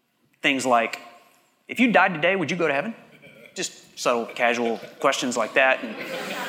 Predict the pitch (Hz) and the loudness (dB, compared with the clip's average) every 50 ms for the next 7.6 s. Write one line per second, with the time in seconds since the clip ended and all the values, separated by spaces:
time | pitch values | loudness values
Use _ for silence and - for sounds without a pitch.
0 | - - - - - - 113 113 113 113 107 104 104 - - - - - - - | -8 -10 -10 -10 -10 -6 -4 -4 -2 -4 -4 -6 -10 -14 -16 -18 -20 -20 -20 -20
1 | - - _ _ - - _ _ _ _ _ _ _ - - 220 202 - - - | -20 -20 _ _ -20 -20 _ _ _ _ _ _ _ -2 0 0 0 0 -2 -8
2 | - - - 214 208 185 - 233 208 175 165 185 185 175 165 175 - - - 143 | -16 -6 -2 0 2 4 4 4 4 4 4 4 4 6 4 4 4 2 0 0
3 | 123 120 113 - - - - - - - - _ _ _ 110 120 143 175 170 - | 0 -2 -4 -6 -10 -16 -20 -20 -20 -20 -20 _ _ _ -4 -2 0 2 2 2
4 | 175 156 135 127 120 120 160 165 - - - - - - 120 123 135 170 - - | 2 2 2 2 2 4 4 4 2 0 -4 -12 -12 -10 -8 -6 -6 -8 -10 -14
5 | - - - - - - - - - - - - - - 202 233 269 294 302 330 | -20 -20 -20 -20 -20 -20 -20 -20 -20 -20 -20 -6 0 2 4 4 4 4 4 4
6 | 311 294 285 240 247 233 202 - - - - - 233 226 233 - 226 202 202 185 | 4 4 4 4 2 2 2 2 0 0 0 2 2 2 2 2 2 2 2 0
7 | 190 - 196 185 180 151 139 135 143 - - | 0 2 4 4 6 6 6 4 2 -2 -6